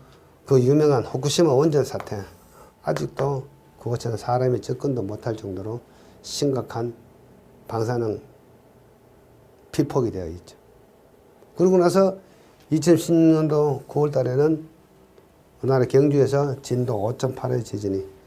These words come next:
우리나라 지진 관측, 관측 기록상,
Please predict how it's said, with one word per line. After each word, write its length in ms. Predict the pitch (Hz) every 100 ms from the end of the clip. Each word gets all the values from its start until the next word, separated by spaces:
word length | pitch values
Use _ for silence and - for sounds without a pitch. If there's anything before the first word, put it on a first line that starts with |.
| - _ _
우리나라 340 | 120 147 135
지진 400 | 117 127 139 131 123
관측, 340 | 131 - 120 - _ - - - _ _ _ _
관측 340 | 139 151 131
기록상, 580 | - 160 170 - 143 143